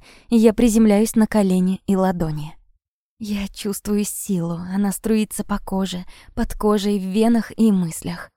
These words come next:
Я и есть сила. «Какого хрена?» вопит тот, что снаружи,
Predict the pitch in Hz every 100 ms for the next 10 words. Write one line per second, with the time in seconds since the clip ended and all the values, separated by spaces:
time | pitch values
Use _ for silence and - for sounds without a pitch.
0 | _ _ - 247 247 247 233 233 175 -
1 | - - 220 170 160 160 - - _ _
2 | _ _ _ _ _ _ _ _ - 294
3 | - 302 277 311 320 311 240 208 180 -
4 | _ _ - 202 196 220 - - 208 -
5 | - - 214 208 180 165 170